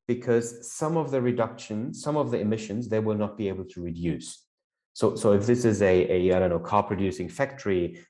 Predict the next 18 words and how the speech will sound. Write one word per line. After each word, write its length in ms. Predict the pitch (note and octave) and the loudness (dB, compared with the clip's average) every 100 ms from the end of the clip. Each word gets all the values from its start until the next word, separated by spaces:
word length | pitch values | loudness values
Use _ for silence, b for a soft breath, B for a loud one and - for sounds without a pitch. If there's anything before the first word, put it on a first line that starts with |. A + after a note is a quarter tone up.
| - | -8
and 100 | F#2 | -2
they 80 | F#2+ | 0
need 160 | F#2+ | 2
a 40 | F2+ | 2
lot 160 | F2+ | 0
of 100 | E2+ | 0
electricity, 640 | D#2+ E2 - E3+ C#3 B2 A2+ | -2 -2 -2 -2 -2 -6 -4
you 240 | G#2 G2+ | -2 -2
know, 120 | E2 | -6
some, 220 | E2 G#2 F#2+ - | -8 -6 -6 -6
some 240 | - A#2 | -4 -2
electricity 640 | G#2 F#2 - G2+ - F#2 | 0 -2 -6 -8 -8 -10
is 120 | E2+ E2+ | -10 -12
still 280 | - G2+ | -2 0
being 200 | F#2 F2 | 2 0
generated 480 | E2+ F#2+ F2 D#2+ E2 | 2 2 4 2 0
by 140 | - D#2 | -6 -8
coal. 520 | - C#3+ C3 B2 | 0 4 6 6